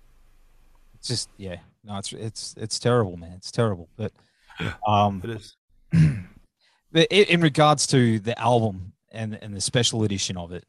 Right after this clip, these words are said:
Speaker 1: you know, that wooden box is incredible too. How did you piece that to-, well, you didn't make it yourself, but you pieced it, the idea
Speaker 2: I was sitting here with my,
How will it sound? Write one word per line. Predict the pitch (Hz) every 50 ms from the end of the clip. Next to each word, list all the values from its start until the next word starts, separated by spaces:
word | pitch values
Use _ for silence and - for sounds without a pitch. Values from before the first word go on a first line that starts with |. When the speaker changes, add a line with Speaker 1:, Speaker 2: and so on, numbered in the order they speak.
| - _ _
Speaker 1:
you | _ 104
know, | 95 95 92
that | 90 110 110 104
wooden | 110 117 123 113 107 95
box | 85 - 123 113 107 - - - - - - - - _ _ _ _
is | 104 104 101 98 92 90 90 - - - - -
incredible | - 101 95 92 - 107 98 95 98 92 92 95
too. | - - 104 95 90 90 - _ _ _ _ _ _ _
How | - 156 165 180 196 190 190 190 - - - 139
did | 131 170 143 -
you | 214 208 208 - - _ _ _ _ _ _ _ _
piece | - 190 190 160 -
that | 185 - -
to-, | - - - 120 113 _ _
well, | - 87
you | 87 98
didn't | 123 95 85 82 85
make | 92 107 117 -
it | 104 -
yourself, | 92 87 - - 98 95 -
but | - 110 98
you | 110 117 - - -
pieced | 139 135 127 - -
it, | 131 -
the | 110 120
idea | 117 110 113 110 107 110 117 117 113 113 110
Speaker 2:
I | 143 175
was | 202 202
sitting | - 240 247 233 220
here | 233 233 226 220
with | 220 190
my, | 202 208 208 202 202 202 202 202 196